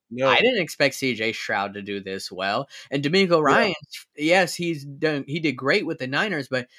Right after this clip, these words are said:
Speaker 2: was this going to transfer over to a head coaching success? So, I mean, do you see them getting, uh,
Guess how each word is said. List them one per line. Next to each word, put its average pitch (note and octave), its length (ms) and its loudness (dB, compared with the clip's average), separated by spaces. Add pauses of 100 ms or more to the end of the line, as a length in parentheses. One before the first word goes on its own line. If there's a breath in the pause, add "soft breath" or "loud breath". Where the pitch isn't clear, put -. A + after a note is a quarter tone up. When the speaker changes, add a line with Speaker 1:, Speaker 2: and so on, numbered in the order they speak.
(160 soft breath)
Speaker 2:
was D3 240 2
this F3 160 2
going D#3 240 0
to D3 120 -8
transfer D#3 420 0
over C#3 300 0
to C3+ 480 0
a A#2+ 60 -2
head C3 320 -6
coaching D3 540 0 (200)
success? A2 680 -4
So, C3 320 2 (400 soft breath)
I D3+ 100 0
mean, D3 220 2
do C3 100 0
you D3+ 160 4
see F3 280 0
them C#3+ 500 0
getting, C3+ 420 0
uh, A#2 360 -2